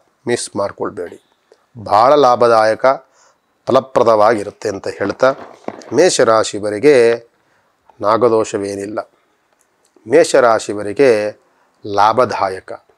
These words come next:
ವ್ಯವಹಾರದಲ್ಲಿ ಲಾಭದಾಯಕ, ಕುಟುಂಬದಲ್ಲಿ ಸೌಖ್ಯವಾಗಿರುವಂತಹ ಲಾಭದಾಯಕ,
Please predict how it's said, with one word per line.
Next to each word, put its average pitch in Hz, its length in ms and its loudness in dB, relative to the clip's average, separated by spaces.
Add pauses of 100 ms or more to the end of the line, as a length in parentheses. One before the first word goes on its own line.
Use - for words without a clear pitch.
(760)
ವ್ಯವಹಾರದಲ್ಲಿ 131 720 2
ಲಾಭದಾಯಕ, 104 800 0 (600)
ಕುಟುಂಬದಲ್ಲಿ 139 640 2
ಸೌಖ್ಯವಾಗಿರುವಂತಹ 120 1200 0
ಲಾಭದಾಯಕ, 98 800 0